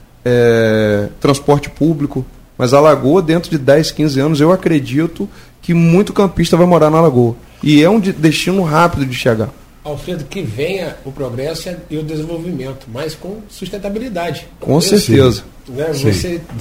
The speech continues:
Speaker 2: <laughs> você tem que ser
Speaker 3: É,
Speaker 2: sustentável
Speaker 3: exatamente.
Speaker 2: pra que ele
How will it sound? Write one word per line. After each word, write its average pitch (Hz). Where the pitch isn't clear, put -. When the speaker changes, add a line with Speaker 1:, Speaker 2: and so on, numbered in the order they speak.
Speaker 2:
<laughs> -
você 160
tem 180
que 185
ser 202
Speaker 3:
É, -
Speaker 2:
sustentável 104
Speaker 3:
exatamente. 110
Speaker 2:
pra 90
que -
ele 190